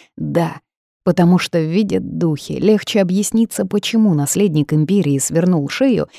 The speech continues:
неудачно скатившись с лестницы, чем оказывать этому ничтожеству помощь. К сожалению, Луций наврал.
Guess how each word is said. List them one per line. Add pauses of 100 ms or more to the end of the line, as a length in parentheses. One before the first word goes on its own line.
(120)
неудачно
скатившись
с
лестницы, (320)
чем
оказывать
этому
ничтожеству
помощь. (960)
К
сожалению,
Луций
наврал.